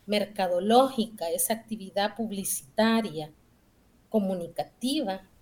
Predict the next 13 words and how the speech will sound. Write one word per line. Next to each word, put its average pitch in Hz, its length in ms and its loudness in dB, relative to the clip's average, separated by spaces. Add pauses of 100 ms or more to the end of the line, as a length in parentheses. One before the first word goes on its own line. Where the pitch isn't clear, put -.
(160)
para 196 160 4
empezar 196 840 2
a 220 180 -4
transformar 185 1120 0
manera 185 640 -2
de 180 240 -4
ver 185 440 2 (520)
el 175 140 -4
medio 160 240 -2
ambiente, 156 680 -6 (140)
manera 196 400 6
de 175 200 0
ver 214 460 4